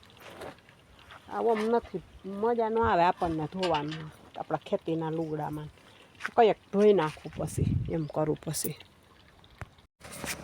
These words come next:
જો આ મારા ઘઉં કેવા બધાય સરસ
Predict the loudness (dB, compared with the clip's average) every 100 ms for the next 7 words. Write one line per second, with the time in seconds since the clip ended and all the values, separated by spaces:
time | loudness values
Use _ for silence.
0 | -14 -14 -14 -14 -16 -16 -2 4 6 4
1 | 0 -12 -12 -14 -14 -14 -16 -4 10 12
2 | 12 12 12 12 12 12 12 12 10 -4
3 | -20 -20 -20 -20 -18 -18 -16 -12 -2 8
4 | 12 12 12 10 6 12 12 12 10 8
5 | 8